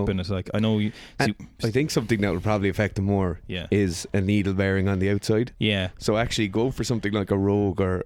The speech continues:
Speaker 2: a
Speaker 1: It's
Speaker 2: reputable enough brand.
Speaker 1: a bushing
Speaker 2: But
Speaker 1: bar.
Speaker 2: just go for bushings,
Speaker 1: Yeah,
Speaker 2: yeah.
Speaker 1: bushings
Speaker 2: And you'll
Speaker 1: stainless.
Speaker 2: probably get better steel.
Speaker 1: Yeah.
Speaker 2: You'll definitely get better steel, sorry.
Speaker 1: And it'll be cheap.
Speaker 2: Shape as anything.
Speaker 1: And metal plates. You do, like,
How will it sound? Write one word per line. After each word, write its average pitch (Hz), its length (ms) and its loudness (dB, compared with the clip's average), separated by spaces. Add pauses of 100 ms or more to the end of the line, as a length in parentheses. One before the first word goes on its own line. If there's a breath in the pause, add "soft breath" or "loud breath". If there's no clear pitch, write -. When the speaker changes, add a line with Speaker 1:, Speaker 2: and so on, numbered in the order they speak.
Speaker 2:
a 110 40 0
Speaker 1:
It's 101 80 0
Speaker 2:
reputable 107 480 0
enough 104 240 -2
brand. 95 340 -2 (120)
Speaker 1:
a 92 60 -4
bushing 95 280 -4
Speaker 2:
But 95 80 0
Speaker 1:
bar. 92 40 -2
Speaker 2:
just 156 180 0
go 113 120 0
for 92 120 -2
bushings, 90 480 -6
Speaker 1:
Yeah, 110 80 0 (120)
Speaker 2:
yeah. 104 60 -2
Speaker 1:
bushings 104 300 -4
Speaker 2:
And 110 100 0
you'll 104 120 2
Speaker 1:
stainless. 87 40 -4
Speaker 2:
probably 113 240 0
get 98 200 -2
better 110 280 0
steel. 101 560 -4
Speaker 1:
Yeah. 87 180 -2 (520)
Speaker 2:
You'll 107 140 -2
definitely 98 380 -4
get 92 160 -4
better 104 180 -6
steel, 98 300 -4
sorry. 98 260 -4
Speaker 1:
And 92 120 -8
it'll 101 60 -2
be 95 120 -2
cheap. 98 360 -2 (240)
Speaker 2:
Shape 117 480 -4
as 107 200 -2
anything. 104 480 -4
Speaker 1:
And 95 160 -2
metal 123 180 2
plates. - 500 -2 (280 soft breath)
You 117 140 -2
do, 123 180 0
like, 92 140 -4